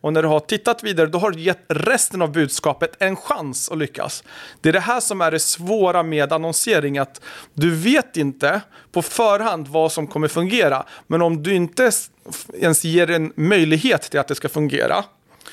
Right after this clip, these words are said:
så kommer folk hoppa av redan de första två sekunderna. För det är två sekunder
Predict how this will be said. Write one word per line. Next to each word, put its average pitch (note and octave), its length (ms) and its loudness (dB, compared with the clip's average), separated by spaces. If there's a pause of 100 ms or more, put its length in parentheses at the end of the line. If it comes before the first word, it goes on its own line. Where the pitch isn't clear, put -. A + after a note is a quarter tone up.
(120)
så - 140 -2
kommer F3+ 260 0
folk D3 320 0 (120)
hoppa G3 320 0
av G#3+ 400 2 (200)
redan D#3+ 260 2
de D#3+ 100 -2
första D3+ 300 -2
två D3 220 0
sekunderna. D3+ 600 0
För - 120 -10
det D3+ 60 2
är - 20 -2
två C4 320 -2
sekunder E3+ 680 -2